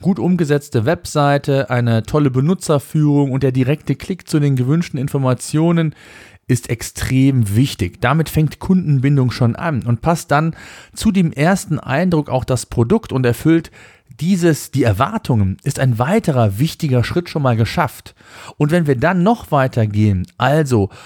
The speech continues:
ähm, vom ersten Eindruck über die Nutzerführung, den Checkout-Prozess, Bezahlvorgang bis hin zur Lieferung und womöglich auch zum After-Sales-Prozess,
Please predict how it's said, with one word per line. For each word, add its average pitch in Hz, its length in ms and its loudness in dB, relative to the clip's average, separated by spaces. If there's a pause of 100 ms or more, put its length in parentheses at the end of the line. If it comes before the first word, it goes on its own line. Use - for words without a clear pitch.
(320)
ähm, 117 280 0 (220)
vom 120 280 -2 (100)
ersten 143 480 -2
Eindruck 147 580 -2
über 120 180 0
die 117 120 0
Nutzerführung, 151 920 0
den 123 220 0
Checkout-Prozess, - 1400 -4
Bezahlvorgang 156 1300 -2 (420)
bis 214 240 0
hin 196 220 0
zur 156 240 2
Lieferung 156 760 0
und 135 320 0
womöglich 120 600 0
auch 113 160 -2
zum - 240 -2
After-Sales-Prozess, 135 1400 -4